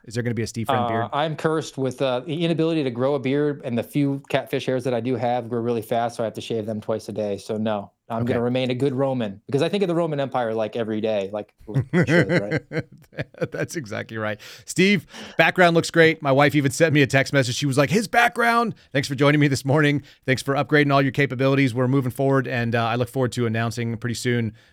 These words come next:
Speaker 1: what we got coming up, uh, with, uh, you, me, and Garrett doing something. I know folks wanna see it. The, uh, Suspendables Roundtable is probably still percolating, but, uh,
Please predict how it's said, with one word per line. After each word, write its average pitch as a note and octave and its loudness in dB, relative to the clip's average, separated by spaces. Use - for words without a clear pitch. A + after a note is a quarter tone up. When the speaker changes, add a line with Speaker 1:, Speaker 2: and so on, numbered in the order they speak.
Speaker 1:
what A2+ -4
we A#2+ 0
got A#2 0
coming A#2 -4
up, A2+ -6
uh, G#2 -2
with, G#2+ -8
uh, A2 -4
you, A2 -2
me, A2 -4
and G2+ -6
Garrett G#2+ -4
doing G#2+ -4
something. G#2 -6
I G#2+ -10
know G#2+ -4
folks - -8
wanna G#2 -8
see G#2 -6
it. F#2+ -8
The, G2 -6
uh, - -6
Suspendables G2+ -8
Roundtable G2 -6
is F#2 -14
probably G2+ -6
still A#2+ -2
percolating, C3+ -2
but, F#2 -10
uh, G2 -6